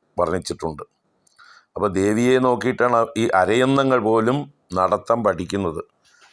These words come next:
സാധാരണ സുന്ദരികള് നന്നായിട്ട് നടക്കുമ്പോ നമ്മള് അന്നനട,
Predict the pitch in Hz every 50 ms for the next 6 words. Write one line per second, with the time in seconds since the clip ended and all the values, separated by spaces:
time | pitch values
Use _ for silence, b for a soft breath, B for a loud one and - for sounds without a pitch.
0 | b - - 98 101 101 101 107 110 107 110 117 120 117 - 113 107 101 110 110
1 | 120 113 113 120 123 123 120 - 107 104 101 101 113 113 117 110 113 110 117 107
2 | 104 98 - 117 113 113 113 117 113 110 113 123 131 123 - - - 90 95 104
3 | 110 113 117 117 113 113 104 101